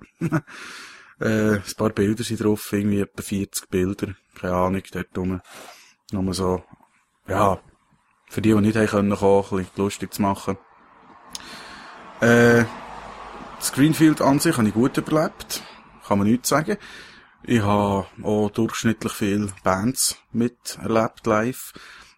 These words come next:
Der Rekord liegt ja aus dem letzten Jahr, wenn ich richtig bin, bei fünf Bands, die ich live gesehen habe.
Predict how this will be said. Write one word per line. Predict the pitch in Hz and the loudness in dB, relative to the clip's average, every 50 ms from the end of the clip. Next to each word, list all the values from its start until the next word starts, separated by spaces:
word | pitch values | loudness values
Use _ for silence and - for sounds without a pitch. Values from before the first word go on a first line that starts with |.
| _ - | _ -4
Der | - 110 | 0 0
Rekord | 110 110 - - 113 117 117 - - | 0 0 0 0 0 0 -2 -2 -2
liegt | 113 107 117 135 131 - - - | -2 0 0 0 -2 -4 -8 -4
ja | - 123 123 | -2 0 0
aus | 123 117 | 0 0
dem | 110 104 98 | 0 0 2
letzten | 101 101 98 - - - - - - - 143 135 | 2 2 0 0 0 -2 -4 -2 0 0 0 2
Jahr, | 131 123 123 127 127 123 | 4 4 4 4 2 2
wenn | 123 120 | 0 0
ich | 120 120 | 0 0
richtig | 123 120 - - - 127 - _ | -2 -4 -4 -6 -8 -8 -8 _
bin, | - 110 107 | -6 -6 -6
bei | - 107 | -6 -8
fünf | - - 127 120 117 - - | -6 -4 -4 -4 -4 -4 -2
Bands, | - 98 90 92 107 139 156 - - - - - - _ - - - - - - - - - _ _ | 0 0 2 0 -2 -4 -6 -4 -4 -4 -4 -6 -8 _ -20 -20 -20 -20 -20 -20 -20 -20 -20 _ _
die | - 123 123 127 123 123 127 | 0 2 4 4 4 4 2
ich | - - | 2 0
live | 107 104 107 120 127 - - | -2 0 0 0 -2 -4 -4
gesehen | - - 107 101 107 123 123 | -4 -2 0 0 0 -2 -2
habe. | 123 131 127 | -4 -6 -8